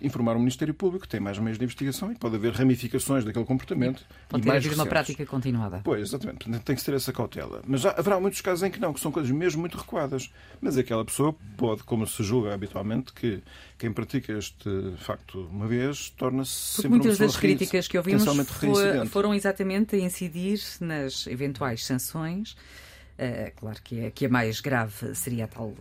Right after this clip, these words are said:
Speaker 2: expulsão e deixar de exercer, mas falou-se em, em penas espirituais, em retiros.
Speaker 1: Não, o que, o que se falou é, é propor à pessoa um, um caminho pelo qual a pessoa e-,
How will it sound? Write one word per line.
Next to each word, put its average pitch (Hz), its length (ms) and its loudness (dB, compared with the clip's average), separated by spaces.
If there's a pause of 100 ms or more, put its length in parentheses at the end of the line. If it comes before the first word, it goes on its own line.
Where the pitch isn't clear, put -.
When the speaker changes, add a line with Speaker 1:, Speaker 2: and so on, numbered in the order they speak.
(160)
Speaker 2:
expulsão 185 480 -2
e 208 80 4
deixar 120 260 -4
de 117 100 -6
exercer, 143 520 -6 (500)
mas 135 100 -2
falou-se 117 380 -4
em, 131 80 0 (100)
em 135 120 -2
penas 113 260 -4
espirituais, 170 1040 -8
em 113 120 -6
retiros. 170 960 -6 (680)
Speaker 1:
Não, - 120 -6
o - 80 -8
que, - 220 -8
o 110 60 -4
que - 80 -10
se - 60 -8
falou 170 420 2
é, 127 300 4
é 107 100 2 (180)
propor 143 380 4
à 113 60 6
pessoa 104 520 0 (180)
um, 131 260 4
um 113 40 4
caminho 139 340 4
pelo 110 280 2
qual 110 400 -2
a 120 80 -2
pessoa 110 360 -2 (240)
e-, 127 200 -4